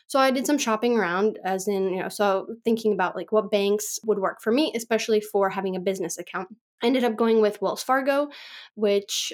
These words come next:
I'm very happy with. And so I had a meeting with them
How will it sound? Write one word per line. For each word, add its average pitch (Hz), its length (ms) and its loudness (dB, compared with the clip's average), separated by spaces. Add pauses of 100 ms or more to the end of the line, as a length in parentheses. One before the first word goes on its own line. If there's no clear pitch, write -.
(120)
I'm 202 360 0
very 254 200 2
happy 247 260 2
with. 240 320 2 (180)
And 196 580 -2
so 202 320 2
I - 80 2
had 190 180 -2
a 185 40 -2
meeting 294 540 0
with 233 180 -6
them 233 360 0